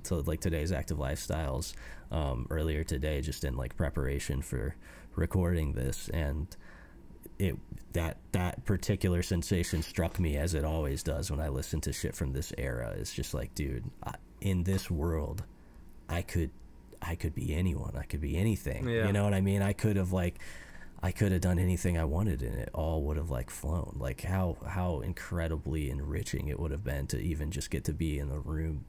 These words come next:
Speaker 1: with these bands, like, let alone be sort of, like, peers and contemporaries with them. So I, I try not to take, like, what I have for granted and realize I still get to live, like, a very cool life, and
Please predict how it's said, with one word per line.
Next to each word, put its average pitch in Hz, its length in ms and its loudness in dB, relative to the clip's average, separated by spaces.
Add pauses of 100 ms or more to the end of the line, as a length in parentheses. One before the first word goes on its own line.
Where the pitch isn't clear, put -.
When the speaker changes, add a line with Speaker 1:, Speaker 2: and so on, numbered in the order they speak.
Speaker 1:
with - 160 -4
these 65 200 0
bands, 62 460 -2
like, 52 200 -6
let 78 180 0
alone 67 480 -2 (400)
be 67 100 2
sort - 260 -2
of, - 120 -2
like, - 160 -4
peers 78 340 2
and - 140 -4
contemporaries 65 800 -2
with - 160 -4
them. 67 260 0
So 65 320 -2 (260)
I, 120 280 2
I 123 80 6
try 117 320 4
not 104 160 4
to 98 80 4
take, 92 320 2
like, 78 180 0
what 87 160 4
I 76 80 2
have 82 260 2
for - 120 -2
granted 76 360 0
and 73 140 0
realize 76 400 0
I 78 60 0
still 76 320 -2
get 65 180 -4
to - 80 -2
live, 76 240 -2
like, 67 180 -2
a 69 40 -2
very 73 280 -2
cool 69 280 -2
life, 69 400 -4
and 57 260 -4